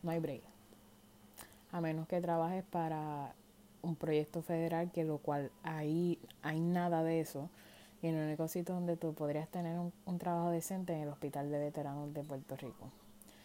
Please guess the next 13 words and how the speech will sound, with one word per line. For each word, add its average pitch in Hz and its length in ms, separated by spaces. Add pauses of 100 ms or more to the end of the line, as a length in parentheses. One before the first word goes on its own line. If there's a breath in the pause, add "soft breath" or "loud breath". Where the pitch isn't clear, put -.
(1160 loud breath)
Em, 170 800 (880 loud breath)
y 185 100
por 175 180
eso 165 200
están 180 280
las 185 120
filas 165 300
largas 165 360
de 160 120
gente 147 260
esperando 156 720
entrar 151 380
allí. 139 260